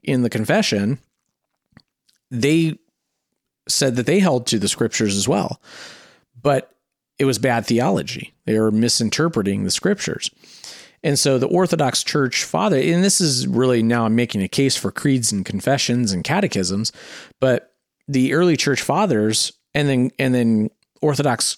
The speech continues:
Christians throughout the, the ages, right, have pointed back to some of these early creeds,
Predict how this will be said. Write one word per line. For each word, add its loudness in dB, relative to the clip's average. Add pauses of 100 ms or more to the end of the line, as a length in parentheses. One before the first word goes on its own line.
(240)
Christians 0
throughout 2
the, 0
the 0
ages, 0 (800)
right, -2 (160)
have 0 (280)
pointed 0
back 0 (240)
to 4
some 0
of 0
these 2
early 2
creeds, 2